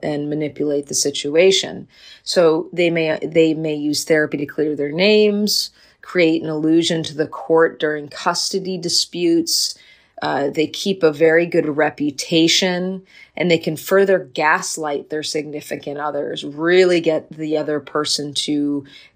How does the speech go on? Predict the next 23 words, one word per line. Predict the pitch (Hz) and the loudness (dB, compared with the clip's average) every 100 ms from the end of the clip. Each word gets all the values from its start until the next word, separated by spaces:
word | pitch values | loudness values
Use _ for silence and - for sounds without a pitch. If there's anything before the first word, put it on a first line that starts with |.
| 139 | -10
doubt | 143 151 151 147 - - - | -2 2 4 2 -2 -8 -10
their | 151 160 156 | -2 2 2
sense | 160 - 147 143 | 2 -2 -4 -4
of | 143 143 | -4 -4
reality, | 151 151 147 131 131 | -2 0 0 0 -4
which | 143 147 - | -6 -6 -8
can | - 147 | -8 -10
be | 143 | -10
incredibly | 143 139 - - 160 147 151 147 | -10 -12 -8 -2 0 0 -2 -4
dangerous. | 147 147 147 143 139 143 135 - - - - _ _ | -4 -6 -8 -6 -4 -4 -6 -8 -10 -18 -20 _ _
This | - 214 269 | -2 2 4
individual | 254 202 196 196 202 | 4 6 4 4 2
has | 190 185 | 2 0
sociopathic | - - - 196 196 - 202 190 170 165 - 156 | 0 0 2 2 2 2 -2 -2 -2 -2 -4 -6
tendencies | - 170 226 202 - 147 - | -4 0 0 0 -2 -4 -6
and | 151 156 | -6 -2
will | 156 | 2
likely | 156 160 165 175 | 2 2 0 -2
charm | 175 - 151 151 | -2 -4 -4 -4
the | 175 | -4
therapist. | 165 185 220 262 254 135 156 | 0 2 4 4 2 -6 -4
So | - 165 160 | -2 2 0
again, | 165 196 220 170 131 143 | 2 4 4 2 -2 -10